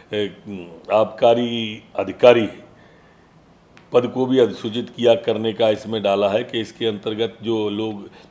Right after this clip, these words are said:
निष्पादन में बाधा डाल देते हैं, बीच में शराब पकड़ने जाते हैं तो हमला करते हैं, उनको भी बिना वारंट के गिरफ्तार करने का इसके अंदर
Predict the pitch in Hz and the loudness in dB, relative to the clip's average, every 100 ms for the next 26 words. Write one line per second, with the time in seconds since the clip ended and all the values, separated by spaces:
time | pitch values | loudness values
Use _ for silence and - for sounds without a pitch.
0 | - 104 - 117 113 117 120 101 98 104 | -8 -8 0 2 2 0 -2 0 2 6
1 | 120 113 107 104 101 107 101 101 101 107 | 6 4 2 -2 -6 -8 -6 -8 -8 -10
2 | 98 98 101 104 101 104 104 104 101 95 | -6 -2 -2 -2 -8 -8 -6 -4 -4 -4
3 | 101 95 90 87 110 117 101 87 92 87 | -10 -8 -8 -4 -2 -2 -4 -10 -10 -12
4 | 101 - - - - - - _ 117 120 | -12 -18 -20 -20 -20 -20 -20 _ -4 -2
5 | 147 139 151 107 120 135 127 123 123 101 | 0 2 2 2 6 10 10 10 6 -4
6 | 120 107 98 113 110 - 101 107 98 104 | -4 -2 0 2 2 0 -6 -6 -6 -6
7 | 92 - 92 85 98 | -6 -10 -12 -10 -12